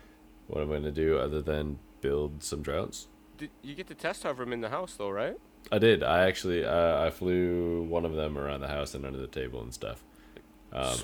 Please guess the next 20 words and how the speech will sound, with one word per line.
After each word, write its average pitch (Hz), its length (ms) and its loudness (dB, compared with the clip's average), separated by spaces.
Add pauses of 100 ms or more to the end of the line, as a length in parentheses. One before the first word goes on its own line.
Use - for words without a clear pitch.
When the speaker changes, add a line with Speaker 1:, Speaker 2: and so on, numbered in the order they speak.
(160)
Speaker 2:
Sweet. 76 80 -6
Speaker 1:
pretty 90 180 2
much 82 220 0 (640)
all 92 500 6
the 90 220 2
just - 340 -4 (300)
dust - 520 2 (120)
and 71 400 -6 (380)
Speaker 2:
Oh. 82 280 -16
Speaker 1:
paper 90 760 4
and 78 160 0
Speaker 2:
Oh. 82 40 2
Speaker 1:
everything 82 680 -2
from 78 220 -2
all 80 380 2
the 78 100 -4
shelves 73 480 0
went 73 180 -4
flying 73 460 0
everywhere. 57 580 -4